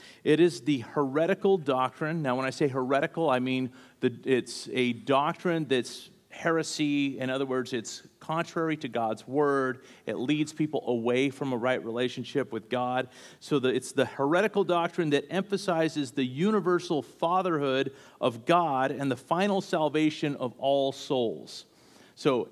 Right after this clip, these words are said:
everybody, in other words, everybody gets saved at the end. Everybody's gonna go to heaven,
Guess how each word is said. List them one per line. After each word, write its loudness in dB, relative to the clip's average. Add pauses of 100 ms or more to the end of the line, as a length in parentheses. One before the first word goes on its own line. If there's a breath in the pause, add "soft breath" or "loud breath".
(100)
everybody, 4
in 2
other 4
words, -2
everybody 2
gets 0
saved 0
at -8
the 0
end. 0
Everybody's 0
gonna -4
go 0
to 0
heaven, 2